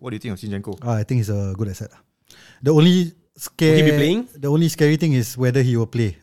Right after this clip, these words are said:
Speaker 2: Uh, because Tierney is back in training.
Speaker 1: Mm, mm.
Speaker 2: Uh, but I think Arsenal will start with him on the first game.
Speaker 3: Okay,
Speaker 2: Whether
Speaker 3: so
Speaker 2: s-, second game week he will stay, that's another question lah.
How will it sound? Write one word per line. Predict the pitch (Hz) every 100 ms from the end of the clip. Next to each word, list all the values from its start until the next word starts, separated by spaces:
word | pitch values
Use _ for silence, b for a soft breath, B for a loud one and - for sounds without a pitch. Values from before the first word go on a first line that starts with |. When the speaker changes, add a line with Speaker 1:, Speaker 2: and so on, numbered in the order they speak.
| 147
Speaker 2:
Uh, | 127 117 113 110 107 107
because | 110 117 127 - - -
Tierney | 127 143
is | 120 110
back | 117 -
in | 123
training. | 107 - 113 - -
Speaker 1:
Mm, | 131
mm. | 95 98 -
Speaker 2:
Uh, | 127 123 117
but | 131
I | 123
think | 165 147
Arsenal | 117 139
will | 113
start | - 117 107
with |
him | - 110
on | 101
the | 98
first | 101
game. | 101 90 _ _ _
Speaker 3:
Okay, | 139 139 127 127
Speaker 2:
Whether | 127 143 151
Speaker 3:
so | 135 123
Speaker 2:
s-, | -
second | 139 151 139
game | 143
week | 143
he | 123
will | 117 113
stay, | 107 151 143 131
that's | 117 -
another | 104 107
question | 104 - 101
lah. | 90